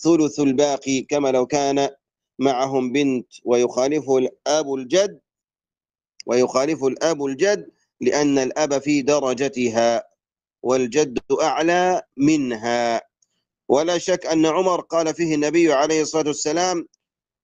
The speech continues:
"في كل أمة ملهمة، ويكن في أمتي يكن عمر"،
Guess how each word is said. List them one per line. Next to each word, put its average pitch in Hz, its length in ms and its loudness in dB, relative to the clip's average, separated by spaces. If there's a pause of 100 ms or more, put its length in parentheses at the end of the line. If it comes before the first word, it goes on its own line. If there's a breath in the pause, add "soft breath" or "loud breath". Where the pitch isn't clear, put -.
(1120)
"في 143 200 2
كل 170 300 2
أمة 170 340 -2
ملهمة، 156 720 0
ويكن 156 420 -2
في 143 140 -6
أمتي 156 680 2
يكن 156 320 2
عمر"، 202 500 0